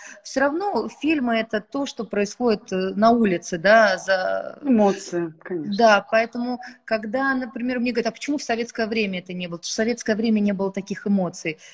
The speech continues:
Speaker 1: Давайте как бы честно, немножко другая вообще страна и совсем иные люди.
Speaker 2: Мгм.
Speaker 1: Поэтому сейчас, конечно, получается, когда там,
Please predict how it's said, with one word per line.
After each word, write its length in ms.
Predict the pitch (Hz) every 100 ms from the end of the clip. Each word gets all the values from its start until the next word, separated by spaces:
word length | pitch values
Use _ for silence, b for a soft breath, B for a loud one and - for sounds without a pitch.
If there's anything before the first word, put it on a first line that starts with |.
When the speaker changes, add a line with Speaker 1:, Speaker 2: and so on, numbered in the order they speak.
| B
Speaker 1:
Давайте 360 | - 180 202 196
как 240 | 196 180
бы 120 | 170 180
честно, 360 | - 262 262
немножко 520 | 208 190 202 233 - 208
другая 480 | 175 190 185 214
вообще 280 | 190 - 208
страна 480 | 190 190 185 220 262 - - - -
и 120 | 226
совсем 640 | - 208 - - 254 262 233
иные 360 | 202 208 208
люди. 440 | 196 185 147 147 - _ B B B B
Speaker 2:
Мгм. 300 | 185 190 196
Speaker 1:
Поэтому 200 | 202 220
сейчас, 420 | 190 233 330 381
конечно, 480 | - 226 254 302 233
получается, 560 | - 202 202 262 269 208
когда 320 | 202 190 208
там, 380 | 208 180 175